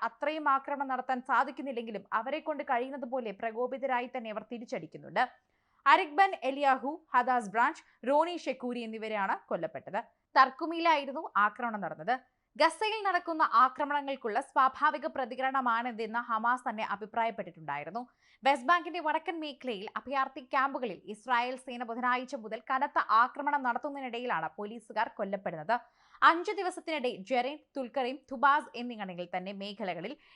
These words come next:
ഇരുപത്തിയാറ് ഫലസ്തീനികൾ കൊല്ലപ്പെട്ടിരുന്നു. നിരവധി വീടുകൾ കത്തിനശിച്ചു. ജെനിൻ പ്രേത നഗരമായി മാറിയെന്ന് അൽ ജസീറ റിപ്പോർട്ട് ചെയ്തിട്ടുണ്ടായിരുന്നു.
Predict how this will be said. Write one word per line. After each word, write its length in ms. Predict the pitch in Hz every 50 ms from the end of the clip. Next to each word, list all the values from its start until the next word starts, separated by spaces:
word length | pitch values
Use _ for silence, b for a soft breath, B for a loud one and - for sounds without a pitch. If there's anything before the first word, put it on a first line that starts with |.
| b b
ഇരുപത്തിയാറ് 540 | - - 359 359 403 403 392 381 339 320
ഫലസ്തീനികൾ 640 | 302 - 269 233 226 226 - - 269 254 240 214 202 196
കൊല്ലപ്പെട്ടിരുന്നു. 760 | 196 208 175 160 170 175 170 156 - 151 151 175 220 214 b b b b b b b
നിരവധി 340 | 285 320 349 349 392 - 294
വീടുകൾ 400 | 302 311 320 320 320 269 202 180 - 220
കത്തിനശിച്ചു. 640 | 202 - 240 214 175 156 - - 165 - 254 269 247 _ _ _ _ _ _ _ _ -
ജെനിൻ 420 | 208 196 294 302 302 339 359 320 -
പ്രേത 200 | 330 311 294 294 302
നഗരമായി 520 | 302 285 269 247 254 262 254 247 240 247 247
മാറിയെന്ന് 720 | 247 240 240 240 254 269 254 226 190 208 247 262 - -
അൽ 120 | 240 262 294
ജസീറ 460 | 240 302 285 - 277 269 277 269 247
റിപ്പോർട്ട് 400 | 226 214 208 - 262 269 - 262
ചെയ്തിട്ടുണ്ടായിരുന്നു. 800 | 196 190 165 180 - 170 170 156 135 - - - 185 240 247